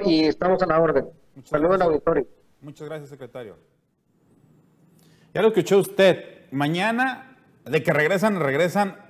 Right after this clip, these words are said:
Speaker 2: los profesores a trabajar y los directivos también. Ya pasaron vacaciones, día de asueto, y hay que regresar a trabajar. Papá, mamá, hasta el diecisiete, de manera escalonada,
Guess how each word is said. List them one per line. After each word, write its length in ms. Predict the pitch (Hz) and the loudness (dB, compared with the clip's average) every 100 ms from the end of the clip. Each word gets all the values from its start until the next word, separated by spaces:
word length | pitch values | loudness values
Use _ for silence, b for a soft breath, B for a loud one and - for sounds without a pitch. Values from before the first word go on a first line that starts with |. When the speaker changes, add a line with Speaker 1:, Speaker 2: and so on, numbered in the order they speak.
| _ | _
Speaker 2:
los 220 | 117 156 | -2 -2
profesores 500 | 160 143 131 127 165 | 0 -2 -2 -2 0
a 100 | 156 | -2
trabajar 460 | 131 123 110 190 214 | -2 -4 0 0 0
y 100 | 131 | -4
los 160 | 131 120 | -4 -2
directivos 600 | 117 110 - 139 143 143 | -4 -4 -6 -8 -8 -6
también. 540 | 101 110 214 240 - 98 | -8 -4 -4 -6 -12 -16
Ya 840 | 98 107 110 113 110 110 98 b b b b | -8 -4 -2 -2 -2 -4 -6 b b b b
pasaron 400 | - 117 131 127 | -8 -4 -2 -2
vacaciones, 560 | 120 - 107 156 175 160 | -4 -6 -8 -6 -6 -4
día 120 | 139 | -2
de 100 | 131 | -2
asueto, 460 | 127 170 180 196 190 | -2 -4 -4 -6 -6
y 120 | 107 | -6
hay 180 | 117 120 | -6 -6
que 260 | 147 151 117 | -4 -4 -4
regresar 720 | 117 107 98 131 135 - - _ | -6 -6 -6 -6 -6 -8 -20 _
a 440 | 131 139 - - _ _ | -2 0 -4 -20 _ _
trabajar. 760 | 131 117 110 127 - 95 98 | -2 -2 0 -2 -4 -8 -6
Papá, 240 | 107 87 139 | -8 -6 -4
mamá, 580 | 135 156 220 - - _ | -2 -4 -4 -10 -20 _
hasta 220 | - 107 113 | -10 -6 -8
el 40 | |
diecisiete, 680 | 110 107 104 151 185 170 202 | -8 -12 -10 -8 -8 -8 -10
de 160 | 135 | -8
manera 260 | 113 110 120 | -8 -8 -8
escalonada, 880 | 123 - 107 104 123 185 254 302 - | -8 -8 -8 -4 -2 -2 -2 -6 -14